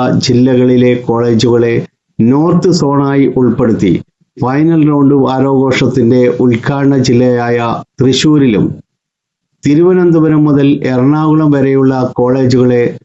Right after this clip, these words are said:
സൗത്ത് സോണായി ഉൾപ്പെടുത്തി സമാപന ജില്ലയായ ആലപ്പുഴയിലും വച്ചുമാണ് ഫൈനൽ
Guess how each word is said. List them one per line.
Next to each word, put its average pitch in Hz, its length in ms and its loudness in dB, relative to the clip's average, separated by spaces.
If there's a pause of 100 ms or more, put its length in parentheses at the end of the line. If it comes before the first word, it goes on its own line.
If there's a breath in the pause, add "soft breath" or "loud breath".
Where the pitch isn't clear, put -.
(280)
സൗത്ത് 165 420 0
സോണായി 143 560 0
ഉൾപ്പെടുത്തി 120 520 0 (460 loud breath)
സമാപന 156 540 0 (100)
ജില്ലയായ 131 560 0 (320)
ആലപ്പുഴയിലും 139 760 0
വച്ചുമാണ് 123 540 0 (320)
ഫൈനൽ 127 380 0